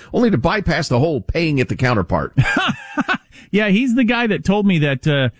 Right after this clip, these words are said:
Speaker 2: when you get locked up, you lose all your stuff because homeless people don't look out for each other, and you have to start your life completely over. And the first thing you do is go to the hardware store and steal a bolt cutter,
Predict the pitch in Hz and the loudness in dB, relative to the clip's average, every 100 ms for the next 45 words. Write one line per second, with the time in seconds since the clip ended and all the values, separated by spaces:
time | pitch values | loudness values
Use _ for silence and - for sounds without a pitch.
0 | _ _ - 156 160 165 156 165 - 185 | _ _ 0 0 2 0 0 -4 -2 -2
1 | 160 135 160 151 156 127 - 180 151 - | 2 2 2 0 0 -2 -2 -2 -2 -2
2 | 117 117 131 139 120 139 117 120 90 120 | 0 2 2 0 0 -2 -2 -2 -2 0
3 | 143 139 - 98 101 104 107 110 117 120 | -2 -2 -2 0 2 2 2 0 -2 -6
4 | - 135 101 104 120 - 117 110 123 110 | -4 -6 -2 0 0 0 -2 0 0 0
5 | 143 113 95 123 110 117 107 98 92 147 | 0 0 0 0 0 0 0 0 -2 -2
6 | 135 98 104 107 101 95 87 143 156 120 | 0 0 0 0 0 0 0 -2 -2 -2
7 | - 110 104 - 135 107 147 - - 95 | 0 0 0 0 0 0 0 -4 -4 -2